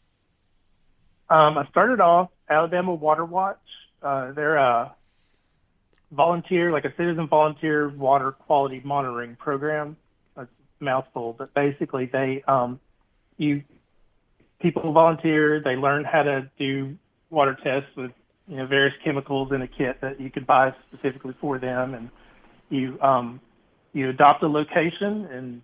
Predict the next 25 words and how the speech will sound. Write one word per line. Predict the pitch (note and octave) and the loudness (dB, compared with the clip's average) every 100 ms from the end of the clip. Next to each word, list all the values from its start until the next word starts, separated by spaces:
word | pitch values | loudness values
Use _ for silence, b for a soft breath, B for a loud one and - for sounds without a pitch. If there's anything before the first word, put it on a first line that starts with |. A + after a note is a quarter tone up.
| - | -20
you | C3+ | -12
do | C#3 | -8
your | C3+ C#3 | -6 -6
water | C3+ C#3+ C#3+ - | 0 2 2 -2
tests, | D3+ C#3+ D3 _ _ | -4 -4 -6 _ _
you | D3 | -10
know, | B2 A#2+ C3+ - _ _ | -8 -8 -12 -16 _ _
hopefully | D#3 C#3 - C#3+ | -6 -4 -4 -2
regularly, | C#3 C#3 C#3 C#3+ D3 D3+ E3 - - | 2 2 2 -2 -2 -2 -4 -6 -6
and, | C3 B2+ B2+ B2 - | -2 -2 -4 -6 0
um, | C3 B2 B2 | 2 2 2
that | C#3 C#3 | 0 2
information | D3 - D3 D3+ E3 - C3 B2 | -2 -6 -4 -2 -2 -4 -6 -2
goes | C3 C3 | 0 2
on | C3+ C3 C3 - | 0 -2 -6 -6
the | |
website. | C3 D3 - B2+ - B B B - | -2 -2 0 -4 -4 B B B 2
They're, | E3+ F#3 - _ - | 4 4 2 _ -4
they're | D3+ | -2
part | C#3+ A3 A#3 | 6 6 6
of | |
Auburn | D3+ D#3 D3+ | 2 2 0
University, | C#3+ C#3+ C3+ C#3 C3+ B2+ A#2+ | -8 -8 -4 -4 -4 -12 -14
which, | B2 B2+ - - - | -14 -16 -20 -20 -6
um, | C#3+ B2+ A#2+ A#2 | -2 -2 -4 -12